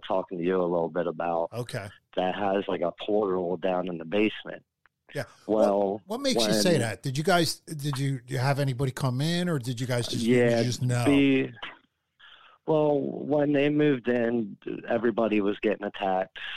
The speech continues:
Speaker 1: So even, like, in the shower or sleeping or
Speaker 2: Oh, man.
Speaker 1: even being out in the garage, it's, like, the whole property.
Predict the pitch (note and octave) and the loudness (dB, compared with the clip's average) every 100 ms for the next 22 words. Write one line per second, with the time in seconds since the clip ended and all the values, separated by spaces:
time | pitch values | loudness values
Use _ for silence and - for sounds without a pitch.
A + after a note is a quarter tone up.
0 | - F#2+ F2+ F2+ F#2 - A2+ G2+ G#2 G2 | -2 0 2 0 -2 0 0 0 -2 -2
1 | G2 F#2+ G2 - G2 G2+ - - F#2+ F2+ | -2 -2 -2 -6 -8 -6 -4 -2 0 0
2 | E2+ E2+ E2 E2+ F2 E2+ F2+ - - G2 | 0 0 0 0 0 0 -2 -4 -6 -2
3 | G2+ F#2+ F#2+ E2+ F2+ E2+ E2+ F2 F#2+ E2+ | 0 -2 -4 -6 -6 -8 -8 -4 -4 -4
4 | F2+ F2+ - - G#2+ F#2 F2+ A2+ A2+ A2 | -10 -14 -20 -16 -14 -14 -4 0 2 0
5 | G2+ G#2 G2 G2 F#2+ G#2+ F#2 E2+ F2+ G2 | 0 0 2 0 -2 -4 -6 -2 0 0
6 | F#2+ F2 F#2 - F#2 F2 E2+ - F2 D#2+ | 0 -2 -4 -2 -4 -2 -6 -4 -6 -4
7 | F2 F2+ - - - - | -6 -6 -6 -8 -10 -10